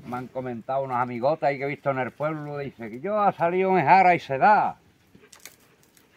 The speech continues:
Ellos decían que era jara y se da, no sabemos si es jara y se da o caza y pesca. Que había salido, que habían publicado el vídeo, el vídeo de, de, del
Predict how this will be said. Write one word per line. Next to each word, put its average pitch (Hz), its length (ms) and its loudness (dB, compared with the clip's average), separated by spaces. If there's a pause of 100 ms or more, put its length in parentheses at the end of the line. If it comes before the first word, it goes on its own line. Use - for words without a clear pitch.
(160)
Ellos 165 140 -10
decían 151 340 -8
que 147 140 -8
era 143 140 0
jara 131 280 4
y 123 60 -4
se 117 160 -8
da, 135 200 0
no 101 160 -8
sabemos 113 460 -8
si 113 120 -8
es 107 40 -2
jara 117 240 0
y 107 80 -6
se 104 220 -6
da 120 340 2
o 110 140 -6
caza 113 300 -8
y 104 40 -12
pesca. - 400 -12 (2750)
Que 110 760 -4
había 113 220 -4
salido, 123 560 -2
que 120 420 -4
habían 123 400 -2
publicado 123 640 2
el 113 120 -4
vídeo, 120 600 -10 (300)
el 110 200 -10
vídeo 123 580 -6
de, 123 580 -6
de, 120 580 -8
del 120 640 -10